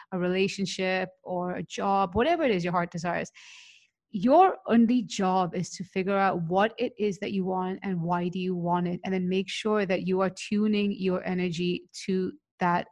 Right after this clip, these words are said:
version of you. So getting into energetic alignment. And that is why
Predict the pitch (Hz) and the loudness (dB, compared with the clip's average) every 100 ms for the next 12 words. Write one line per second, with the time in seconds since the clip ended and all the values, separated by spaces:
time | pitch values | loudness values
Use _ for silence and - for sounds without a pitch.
0 | 170 180 175 170 175 175 170 175 185 160 | -6 -4 -2 0 0 0 0 -2 -4 0
1 | 185 190 208 190 190 190 - 185 190 180 | 0 0 0 -2 -4 -4 -2 0 0 0
2 | 175 180 - 180 175 170 170 185 180 190 | -2 -2 -4 -2 -2 -2 -4 0 2 2
3 | 196 202 190 | 2 2 2